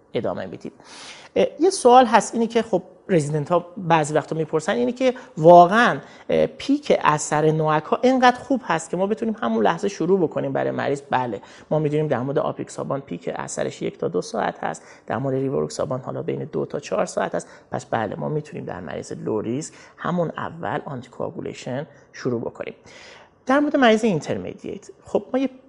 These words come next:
اه، مطالعهٔ خیلی خوب داریم، پیتو ترایال، که اومده یه کار بزرگ کرده. یکی از سوالهای ما رو می‌خواسته پاسخ بده که آیا ما در مریض ساب مسیو، اه، پی ای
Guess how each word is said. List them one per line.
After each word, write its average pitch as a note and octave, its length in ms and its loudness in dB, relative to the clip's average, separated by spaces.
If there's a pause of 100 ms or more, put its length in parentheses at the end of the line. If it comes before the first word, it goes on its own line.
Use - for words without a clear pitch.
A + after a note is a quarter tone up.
(160)
اه، D3+ 220 2
مطالعهٔ D3+ 480 0
خیلی F3 260 -6
خوب - 280 -8
داریم، A2 240 -4
پیتو - 280 -12
ترایال، C3+ 480 -4 (360)
که - 100 -4
اومده D3+ 280 0
یه E3+ 100 0
کار E3 220 -2
بزرگ D3 440 0
کرده. G#2+ 220 -6
یکی D3+ 200 -6
از D#3+ 60 -6
سوالهای C#3 480 -4
ما D3+ 140 -4
رو D3+ 60 -4
می‌خواسته C#3+ 340 -10
پاسخ D#3 380 -6
بده F3 160 -4
که - 100 -12
آیا A3+ 140 -2
ما A3+ 120 -2
در C#3+ 200 -6
مریض D#3+ 320 -8
ساب - 300 -8
مسیو، F3 380 -10 (520)
اه، D#2 220 -2
پی - 220 -12
ای D3+ 240 -6